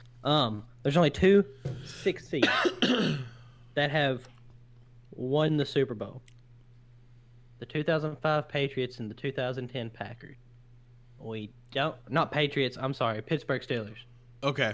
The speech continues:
Speaker 2: yeah, yeah, yeah.
Speaker 1: Hines Ward was the M V P. All right, we do not have a Big Ben or a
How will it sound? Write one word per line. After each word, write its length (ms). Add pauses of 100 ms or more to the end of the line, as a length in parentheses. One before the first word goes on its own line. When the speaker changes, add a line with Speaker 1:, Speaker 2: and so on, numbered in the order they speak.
(140)
Speaker 2:
yeah, 160
yeah, 120
yeah. 180
Speaker 1:
Hines 420
Ward 340 (140)
was 400 (1120)
the 240
M 120
V 120
P. 240 (480)
All 60
right, 260 (340)
we 280
do 180
not 320
have 500 (1200)
a 440 (1500)
Big 340
Ben 540 (480)
or 260
a 460